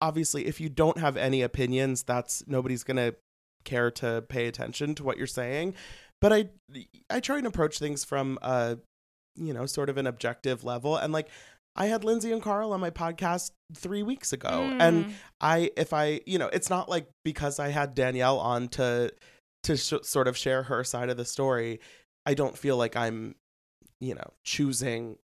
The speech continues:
Speaker 1: one side or the other.
Speaker 2: Right.
Speaker 1: You know, maybe some people would see that differently, but I don't know. I'm an equal opportunity,
Speaker 2: <laughs>
Speaker 1: uh, dirty laundry
Speaker 2: Fair.
Speaker 1: error,
Speaker 2: <laughs>
Speaker 1: er-, error.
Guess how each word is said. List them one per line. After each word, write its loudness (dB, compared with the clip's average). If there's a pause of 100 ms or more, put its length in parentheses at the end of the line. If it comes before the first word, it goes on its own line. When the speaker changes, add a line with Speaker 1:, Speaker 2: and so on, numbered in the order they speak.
Speaker 1:
one -4
side -6
or -8
the -6
other. -2
Speaker 2:
Right. 2
Speaker 1:
You 2
know, 2
maybe -2 (320)
some -2
people -2
would -2
see -2
that 2
differently, -6
but -4 (680)
I -14
don't -14
know. -14
I'm 0
an 2
equal -6
opportunity, -4
Speaker 2:
<laughs> -8
Speaker 1:
uh, -2 (520)
dirty 8
laundry 8
Speaker 2:
Fair. 8
Speaker 1:
error, 10 (140)
Speaker 2:
<laughs> 0
Speaker 1:
er-, 10 (140)
error. 4